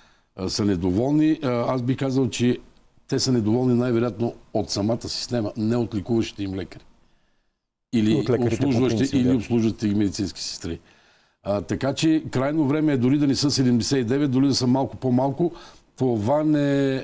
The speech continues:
Speaker 1: не уневинява тези, които се занимават с системата на здравеопазване.
Speaker 2: Това означава, че тя трябва да бъде изтърбушена или основно променена. Изобщо тази дума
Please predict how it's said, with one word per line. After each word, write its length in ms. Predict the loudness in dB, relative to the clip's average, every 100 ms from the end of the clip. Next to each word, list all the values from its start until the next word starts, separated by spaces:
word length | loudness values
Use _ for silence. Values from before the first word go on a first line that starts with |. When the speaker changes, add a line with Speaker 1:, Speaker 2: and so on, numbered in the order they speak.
| 0
Speaker 1:
не 300 | 2 4 4
уневинява 880 | 2 2 2 4 4 2 0 -2 -4 -12 -20 -4
тези, 220 | -2 0
които 220 | 0 -2
се 80 | 2
занимават 440 | 2 2 2 2 0
с 40 |
системата 500 | -2 -2 -2 -2 -2
на 100 | -2
здравеопазване. 420 | 0 0 0 -2 0
Speaker 2:
Това 140 | 0
означава, 420 | -2 -2 -2 -2
че 140 | -4 -2
тя 160 | -2
трябва 260 | 0 -2 0
да 80 | 0
бъде 180 | 0
изтърбушена 680 | 0 0 0 0 0 0 0
или 80 | 0
основно 600 | -2 -2 -2 0 0 0
променена. 440 | 0 0 0 0
Изобщо 340 | 0 -2 -4 -2
тази 240 | -2 0
дума 340 | 0 2 2